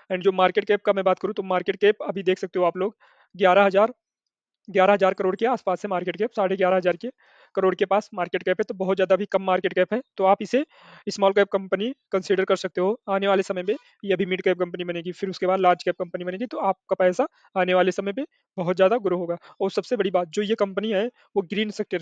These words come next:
की कंपनी है, ग्री-, ग्रीन एनर्जी के सेक्टर की कंपनी है। तो जान सक-, आप लोगों को पता ही होगा, आने वाले समय में कितना ज़्यादा गी-, ग्रीन एनर्जी पे बहुत ज-, बहुत सारे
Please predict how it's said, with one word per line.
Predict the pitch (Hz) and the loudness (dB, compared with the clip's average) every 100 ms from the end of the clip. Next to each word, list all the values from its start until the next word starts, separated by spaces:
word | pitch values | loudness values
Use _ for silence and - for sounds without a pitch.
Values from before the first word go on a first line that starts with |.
| - _ _ | -8 _ _
की | 208 | -6
कंपनी | 190 175 180 | -6 -4 -4
है, | 175 165 _ _ 180 | -4 -6 _ _ -2
ग्री-, | 196 220 - | 0 0 -4
ग्रीन | 175 190 220 - | -2 0 -2 -2
एनर्जी | 196 175 208 | 0 0 -2
के | |
सेक्टर | 226 196 185 | -6 -6 -8
की | 190 | -6
कंपनी | 180 175 170 | -4 -4 -6
है। | 156 156 _ - | -10 -12 _ -8
तो | 190 | 2
जान | 190 190 | 4 4
सक-, | 208 - - | 0 -6 2
आप | 190 - | 2 4
लोगों | 202 202 | 2 4
को | 185 | 2
पता | 190 196 | 6 4
ही | 196 | 4
होगा, | 175 202 208 | 2 2 2
आने | 190 | 2
वाले | 185 185 | 0 0
समय | 185 185 | -4 -4
में | 208 | -4
कितना | 208 185 180 | -6 -4 0
ज़्यादा | 180 226 - _ - - | 2 2 -2 _ -20 -16
गी-, | 180 202 - | -8 -8 -8
ग्रीन | 190 190 190 | -2 0 2
एनर्जी | 180 180 175 | 2 0 0
पे | 196 | 0
बहुत | 175 180 180 | 2 0 -2
ज-, | 247 - 381 302 190 | -12 -20 -16 -8 -2
बहुत | 196 202 | 0 4
सारे | 190 | 4